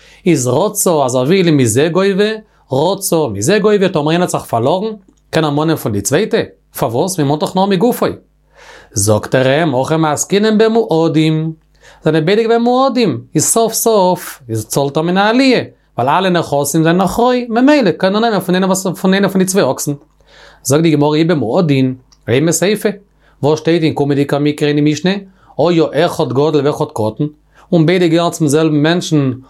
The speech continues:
אבער מען ווייסט נישט, ווער האט מעשה געווען. א נזק אימער גדול נזק, וא מעשה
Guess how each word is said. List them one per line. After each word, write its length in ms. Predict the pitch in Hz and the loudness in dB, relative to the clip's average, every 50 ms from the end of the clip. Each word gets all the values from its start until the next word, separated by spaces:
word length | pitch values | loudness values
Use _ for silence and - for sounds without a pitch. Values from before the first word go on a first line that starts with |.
| - _ - | -8 _ -2
אבער 60 | 139 | -2
מען 160 | 143 139 135 | 0 0 2
ווייסט 240 | 139 165 180 170 - | 2 2 2 0 -2
נישט, 140 | 156 127 127 | -2 0 0
ווער 140 | 160 165 151 | 0 0 0
האט 120 | 151 - | -2 -2
מעשה 280 | 123 113 113 117 117 127 | -2 -2 -2 -2 0 0
געווען. 240 | 139 139 165 185 185 190 - - _ _ _ - - - - - | 0 0 0 0 -2 -6 -14 -20 _ _ _ -20 -20 -20 -4 -2
א 100 | 202 208 | -2 0
נזק 400 | 226 247 247 214 202 208 214 196 | 2 2 2 2 2 0 0 0
אימער 240 | 190 185 180 170 | 0 2 0 0
גדול 400 | 156 135 131 139 135 147 139 151 | 0 2 2 2 2 2 0 2
נזק, 420 | 151 165 180 180 185 220 226 220 - - | 2 2 2 2 0 0 -2 -4 -6 -4
וא 140 | 110 107 107 | -2 0 0
מעשה 260 | 117 127 135 139 | 0 0 0 -2